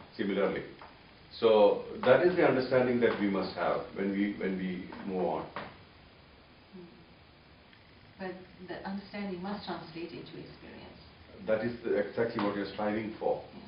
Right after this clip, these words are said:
Speaker 2: Yeah.
Speaker 1: That is why we are talking.
Speaker 2: Yeah.
Speaker 1: First is the knowledge,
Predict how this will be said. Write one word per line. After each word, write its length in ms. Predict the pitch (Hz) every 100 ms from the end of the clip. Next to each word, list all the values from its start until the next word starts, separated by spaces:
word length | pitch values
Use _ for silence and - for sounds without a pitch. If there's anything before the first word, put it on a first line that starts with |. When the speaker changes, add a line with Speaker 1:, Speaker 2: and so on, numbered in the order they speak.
| - - -
Speaker 2:
Yeah. 80 | - - - - - - 113
Speaker 1:
That 140 | 113
is 140 | 120
why 140 | 113 113
we 140 | 104
are 120 | 107 -
talking. 360 | 101 - - - - - 185
Speaker 2:
Yeah. 60 | - - - - - -
Speaker 1:
First 240 | 156 160
is 120 | 180 180
the 100 | 127
knowledge, 420 | 101 92 -